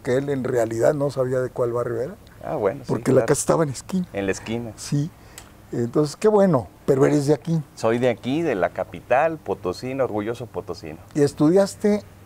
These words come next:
Speaker 1: en la Universidad
Speaker 2: Todo el
Speaker 1: Autónoma?
Speaker 2: tiempo, en, que es algo que siempre lo comento con mucho orgullo también, en las escuelas públicas del Estado,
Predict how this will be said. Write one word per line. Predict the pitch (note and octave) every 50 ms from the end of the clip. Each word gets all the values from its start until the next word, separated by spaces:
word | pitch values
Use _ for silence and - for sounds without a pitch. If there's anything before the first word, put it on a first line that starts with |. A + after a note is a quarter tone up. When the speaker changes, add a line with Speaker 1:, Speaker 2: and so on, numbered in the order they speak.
| - - - - - - - - -
Speaker 1:
en | - F3 D#3 D#3
la | D3
Universidad | C#3 C#3+ C#3 C3+ C3 - D#3 D#3
Speaker 2:
Todo | F3 F#3
el | F3+ D#3+
Speaker 1:
Autónoma? | F3 G3 F3+
Speaker 2:
tiempo, | D#3+ E3+ F3 F3 E3 - F#3+ F#3 F#3 D#3+ - - - - - - - - - -
en, | B2+ B2 A#2+ A#2 A#2 A#2 A#2 A2+ A#2 A2+ A2 A2 G#2+ G#2 - - - - - - - - - -
que | -
es | C#3+ -
algo | D#3 D3+ D#3 D#3 C3
que | B2+ G#2+
siempre | - C3+ C3+ B2+ - C#3 A#2+
lo | G#2+ G#2 F#2+ - - - - -
comento | - G2 G2 A2 A#2 B2 A#2 - A2+ G2+ F#2+ F2 -
con | - G2
mucho | G2 G#2 A2 - - A2
orgullo | F#2+ F#2+ G#2 G#2 G#2+
también, | - - G2 F#2 F#2 G2 A2+ C3 - - - - - - - - - - - - -
en | G2+ G#2 G#2 G#2 G2+ G2+ G2+ G2+ G2+ G2+ G2
las | F#2+ F#2+ -
escuelas | G#2 - - - C#3 C#3+ C#3+ -
públicas | - - - C3+ C3+ C#3 C#3 A#2+ - - G#2 F#2+ F#2 -
del | F#2+ F#2 F2
Estado, | F2+ - - - G2 G2 G#2 C3+